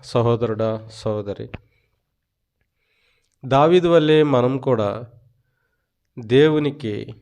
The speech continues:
కృతజ్ఞులమై ఉండాల. అనేకమైనటువంటి ఆశ్చర్యమైనటువంటి కార్యములు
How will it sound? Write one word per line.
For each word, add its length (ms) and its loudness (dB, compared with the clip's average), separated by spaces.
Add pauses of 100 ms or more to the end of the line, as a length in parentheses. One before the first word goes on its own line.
(180)
కృతజ్ఞులమై 840 2
ఉండాల. 400 -4 (1040)
అనేకమైనటువంటి 1500 2 (2000)
ఆశ్చర్యమైనటువంటి 1000 0
కార్యములు 800 -2